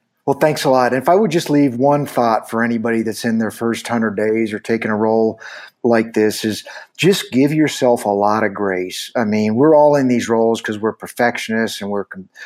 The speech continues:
and we're competitive. Uh, but man, you're just gonna screw a bunch of stuff up. And you just gotta give yourself a lot of grace on that and realize that, that it's just a huge learning curve. So, Devin, thanks a lot. Thanks for giving me the opportunity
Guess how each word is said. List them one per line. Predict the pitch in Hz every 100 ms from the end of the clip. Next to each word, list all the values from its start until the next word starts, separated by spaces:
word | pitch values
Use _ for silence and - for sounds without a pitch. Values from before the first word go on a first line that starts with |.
| -
and | 107 107
we're | 104
competitive. | 95 82 123 117 110 110 107 - - - - - -
Uh, | 110 113
but | 143 143
man, | 143 139 143
you're | 175
just | 214 -
gonna | 127 98
screw | - - 120
a | 92
bunch | 104 101
of | 87
stuff | - 95 85
up. | 98 113 - - - - _
And | 123 120
you | 131
just | 131 -
gotta | 120
give | 110 117
yourself | 107 - 110 107
a |
lot | 107 107
of |
grace | 98 107 104 110
on | 107
that | 107 107
and | 104
realize | 107 113 107 107 98
that, | 107 101 - - - -
that | 110
it's | 104
just | - 104 -
a |
huge | 98 101 104 90
learning | 98 98 95
curve. | 87 92 92 -
So, | 110 95 - - -
Devin, | 156 160 156
thanks | 170 160
a | 139
lot. | 135 131 131
Thanks | 147 143 -
for | - 123 117 - -
giving | 120 127 123
me | 123
the | 117
opportunity | 117 117 - 123 117 110 107